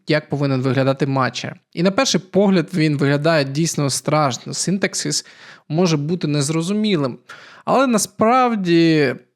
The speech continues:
половина з цього нам буде не потрібна далі. Тому давайте скопіюємо те, що нам надає плей-, документація Playwright, і додамо це в наш проєкт.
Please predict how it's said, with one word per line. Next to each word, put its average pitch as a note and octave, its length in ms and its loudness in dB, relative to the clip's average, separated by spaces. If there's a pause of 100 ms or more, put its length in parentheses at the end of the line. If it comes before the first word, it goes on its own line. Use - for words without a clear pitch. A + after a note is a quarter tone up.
(300)
половина G3 440 2
з - 80 -8
цього C4 300 0
нам F#3 400 0
буде D3+ 200 -4
не D#3 220 2
потрібна F3+ 560 -2
далі. D3 340 -2 (220)
Тому G#3+ 180 -2
давайте G3 380 0
скопіюємо E3+ 600 -2
те, G3 160 -2
що - 180 -4
нам C#3+ 160 -2
надає D#3+ 380 2
плей-, D3+ 360 -2
документація D3+ 800 0
Playwright, A3 500 0 (640)
і B3 360 2 (680)
додамо E3+ 460 4 (200)
це F#3+ 320 2
в F3 80 -2
наш D3 320 0
проєкт. D3 600 0